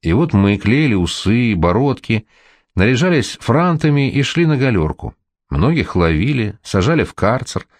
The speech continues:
Он под лестницей в гимназии находился. И вас изобличали?» «Ни разу. Я хорошо гримировался». «Славно». Царь мечтательно улыбался рассеянной улыбкой, курил. Легкий дымок плыл от папиросы.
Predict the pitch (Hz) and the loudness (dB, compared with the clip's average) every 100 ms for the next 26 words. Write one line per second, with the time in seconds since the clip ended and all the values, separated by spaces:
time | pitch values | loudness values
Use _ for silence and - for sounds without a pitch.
0 | _ _ - 120 95 139 131 98 80 87 | _ _ 0 2 2 0 2 2 2 -2
1 | - 82 78 90 101 92 80 82 85 - | 0 -2 0 2 2 2 0 0 -2 0
2 | 90 87 82 - - _ _ _ _ - | 0 0 -2 -8 -12 _ _ _ _ -2
3 | 104 135 220 214 90 82 82 80 73 67 | 0 2 0 0 0 2 0 0 -2 -4
4 | 71 - _ _ _ _ 85 98 131 104 | -8 -14 _ _ _ _ 2 4 2 0
5 | 80 69 - - _ _ 92 87 - 95 | -2 -4 -10 -14 _ _ -2 -2 0 0
6 | 92 - 71 71 80 90 92 76 - - | 0 0 -2 0 2 2 0 -2 -8 -14
7 | _ _ _ _ _ - 127 113 95 101 | _ _ _ _ _ -4 0 0 0 -2
8 | 107 _ _ _ _ - 95 92 85 - | -4 _ _ _ _ -2 0 2 0 -2
9 | 98 92 95 87 85 85 - _ 87 90 | -2 0 0 2 2 -2 -10 _ 0 2
10 | 87 101 90 92 87 80 - 92 85 87 | 2 0 0 0 0 -2 -2 0 2 2
11 | 98 87 78 - 71 - _ 98 80 78 | 0 -2 -4 -6 -8 -10 _ 0 2 -2
12 | - _ _ _ _ _ _ _ - 143 | -6 _ _ _ _ _ _ _ -2 2
13 | 208 - 196 170 190 139 90 - 107 98 | 2 2 0 4 4 2 0 -2 2 4
14 | 85 80 - 82 107 101 78 - 71 | 2 0 -2 0 2 2 0 -2 -6